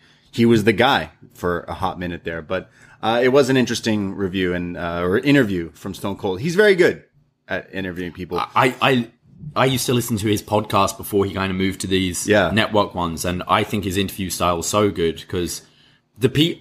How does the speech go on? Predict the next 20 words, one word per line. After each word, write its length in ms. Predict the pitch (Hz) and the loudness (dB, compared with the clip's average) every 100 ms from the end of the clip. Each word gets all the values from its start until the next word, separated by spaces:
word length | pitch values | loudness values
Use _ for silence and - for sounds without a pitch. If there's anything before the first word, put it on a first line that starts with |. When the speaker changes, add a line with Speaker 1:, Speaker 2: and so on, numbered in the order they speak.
| - | 0
Speaker 2:
everyone 540 | 151 123 143 123 113 | 0 0 2 4 4
who 120 | 110 | 2
int-, 300 | 113 110 - | 2 0 -4
he 180 | - 117 | 2 2
interviews 680 | 107 104 117 135 127 - - | 2 0 0 0 -2 -6 -6
has 260 | - 101 92 | -2 0 0
a 60 | |
massive 340 | 92 95 - 90 | -2 -2 -4 -4
amount 280 | 95 90 | -2 -4
of 80 | 65 | -4
respect 420 | 82 - - 78 | -6 -4 -4 -6
for 80 | 71 | -8
him, 320 | - 90 104 117 _ _ _ | -8 -6 -8 -12 _ _ _
I 80 | - | -8
feel. 480 | - 104 113 131 - - - - - | -4 0 0 -2 -8 -20 -20 -12 -2
And 160 | 101 98 | 0 2
I 80 | |
feel 180 | 95 101 | 0 2
Austin 360 | 92 101 - 110 | 2 2 0 -2
has 520 | 107 104 92 - - | 0 0 0 -4 -8